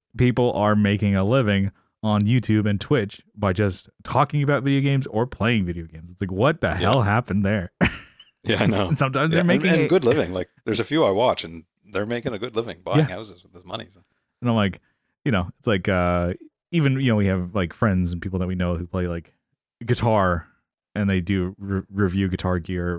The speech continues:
Speaker 1: or they are,
Speaker 2: Yeah.
Speaker 1: and they do that for a living on YouTube. <laughs>
Speaker 2: Mm-hmm.
Speaker 1: They don't have a band. They're not ro-, creating music. They're just talking about guitar. I'm like, "What the fuck?"
Speaker 2: So-, some of them just had five hundred people watch him shave his beard on,
Speaker 1: Yeah,
Speaker 2: on
Speaker 1: yeah.
Speaker 2: live stream, so.
Speaker 1: <laughs> Yeah.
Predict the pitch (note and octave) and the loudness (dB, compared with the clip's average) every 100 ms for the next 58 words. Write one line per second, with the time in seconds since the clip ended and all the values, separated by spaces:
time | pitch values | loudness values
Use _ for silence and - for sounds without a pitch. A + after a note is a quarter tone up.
0 | E2+ F#2 F#2 F#2+ F2+ F#2 F2 F#2 - _ | -6 -8 -6 -6 -2 -2 0 -2 -4 _
1 | _ _ - A#2 A#2 A2 A2+ G2+ F#2 E2 | _ _ -2 0 2 2 2 0 -4 -4
2 | D2 D2 - F#2+ F2+ F2+ D#2+ - - - | -8 -14 -4 0 0 -2 -6 -18 -6 -4
3 | - - _ E3 - G#2 A2 B2 - _ | -4 -8 _ -6 -6 -8 -2 -2 -4 _
4 | - E2+ F#2+ A2 A2 A2 A2+ A2 - _ | -10 -4 0 0 0 2 2 0 -4 _
5 | - - G#2+ G2+ F2 F2+ - B2 - - | -14 -2 0 0 -2 -4 -4 -10 -20 -20
6 | - G2+ G2+ C3+ A#2 F2 F2+ F#2 G#2 G2 | -8 -2 2 2 2 -2 -4 -4 -4 -6
7 | F#2+ - - G#2 G#2 F#2+ F#2+ F2+ G2+ G2 | -8 -6 -4 -2 -2 -2 -2 -4 -4 -4
8 | D#2+ F#2 F2 A#2+ F3 D2+ - G#2+ D#3+ - | -4 -8 -8 -6 -6 -6 -4 -2 -2 -6
9 | - F#2 - - - - E2+ F#2+ F#2 F#2+ | -14 -14 -14 -12 -10 -6 -6 -8 -10 -10
10 | F#2 F#2 - - F#2 F#2 G2 G2 A2 F2+ | -8 -8 -8 -4 -2 -2 -4 -4 -4 -2
11 | F#2+ - G2 - G2+ G#2+ F#2 F#2 B2 G#2 | -2 -2 -8 -6 -4 -6 -10 -8 -6 -6
12 | D#2 E2+ _ - C#3+ C3+ A#2 G2 B2 - | -10 -18 _ -4 2 4 4 2 -2 -8
13 | E2+ - C#3 G2 D3+ C#3 | -6 0 0 0 -2 -2